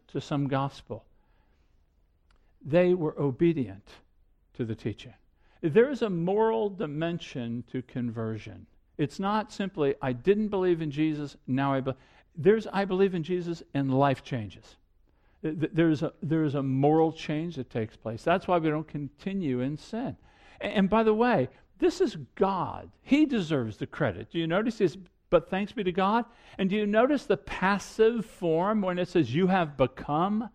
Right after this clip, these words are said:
obedient"? This is a work of God. That's why you see the same kind of language in verse eighteen where he says, "You've been set free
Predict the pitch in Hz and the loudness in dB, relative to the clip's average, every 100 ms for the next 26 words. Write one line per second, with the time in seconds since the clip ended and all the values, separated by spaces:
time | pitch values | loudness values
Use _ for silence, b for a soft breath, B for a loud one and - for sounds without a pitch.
0 | _ _ _ - 202 190 233 240 254 262 | _ _ _ 4 6 6 0 2 0 -2
1 | b b b 240 269 302 262 220 170 190 | b b b 0 0 0 4 2 4 4
2 | 196 - 220 - 247 254 214 98 b b | 4 2 -2 2 2 2 -2 -6 b b
3 | b 208 220 226 226 - 226 175 - - | b 0 4 2 2 -2 -2 -2 -2 -2
4 | 226 233 226 196 208 208 170 b b 175 | -2 0 -2 -2 -2 -2 -4 b b 4
5 | 190 233 240 170 165 165 156 180 196 190 | 6 6 2 0 0 -2 0 0 0 0
6 | - - 240 196 151 156 170 185 202 196 | -2 -4 -4 -2 -2 0 -2 -2 -2 -2
7 | 180 - 175 - - - - 254 262 180 | -2 -2 -2 -4 -20 -16 0 2 2 0
8 | 120 | -2